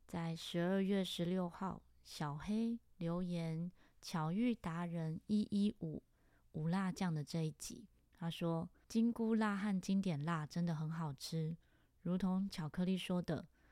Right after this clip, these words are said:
吃面吃饭都想加，冬天吃辣刚刚好。谢谢巧克力的折扣码。”谢谢小黑的支持，感谢大家订购，让我有一点点微薄的分润。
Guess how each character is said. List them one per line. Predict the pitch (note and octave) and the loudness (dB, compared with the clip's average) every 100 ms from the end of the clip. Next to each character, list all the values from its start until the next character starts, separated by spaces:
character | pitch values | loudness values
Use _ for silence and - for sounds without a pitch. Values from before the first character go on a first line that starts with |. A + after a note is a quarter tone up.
| - - | -20 -16
吃 | - G#3+ A3 | -4 2 6
面 | A3+ G#3 E3 | 6 4 2
吃 | - F#3+ | 0 0
饭 | F#3+ F3+ | 2 2
都 | E3 F3 | 2 0
想 | E3+ C#3 | 0 -6
加， | - E3+ D3+ D#3+ - - - | -4 -4 -2 -6 -12 -20 -14
冬 | - F#3+ G3+ | 0 2 2
天 | G#3 G3+ | 4 2
吃 | G3 G3+ | 2 2
辣 | G3 | 2
刚 | E3 F3+ F3+ | 2 0 0
刚 | F#3 | 0
好。 | F#3 D#3+ - - - - _ | -2 -6 -10 -14 -20 -20 _
谢 | - G#3 | -4 -2
谢 | G3+ F3+ | 0 -2
巧 | D#3+ | -4
克 | D3 F#3 | -2 0
力 | F#3+ | 0
的 | F3 D#3 | 0 -2
折 | D3+ | -4
扣 | D3+ G#3 E3+ | -4 -2 -2
码。” | C#3+ - _ _ _ _ _ | -4 -6 _ _ _ _ _
谢 | - A3 | -4 -2
谢 | G3+ G3 | 0 -2
小 | F#3 - D#3 | -2 -2 -2
黑 | D#3 G3 | 0 0
的 | F#3+ F#3 E3+ | 2 0 -2
支 | - - A3+ | -4 -2 -2
持， | - - F3 E3 E3 - _ | -2 -4 0 0 -2 -6 _
感 | - D#3 | -4 -4
谢 | D3+ A3+ G3+ | 0 0 0
大 | G3+ F#3+ | 0 -2
家 | - F3+ E3+ E3+ F3+ - _ | -2 -2 0 -2 -6 -14 _
订 | - F#3 D3+ | -2 -2 -2
购， | - E3 - - - | -2 -4 -4 -12 -4
让 | F#3+ E3 | -2 -2
我 | D#3 | -2
有 | D#3 C#3+ - - | -2 -2 -6 -12
一 | - | -6
点 | B3+ G3+ F#3+ | -2 0 0
点 | G#3 F3+ D#3 D3+ | 0 -2 -2 -2
微 | E3+ | -2
薄 | G#3 F#3 F3+ | -2 -4 -4
的 | F3+ F3+ E3+ - _ | -2 -2 -2 -8 _
分 | - A3 A3 | -2 0 2
润。 | A#3 G3+ | 0 -2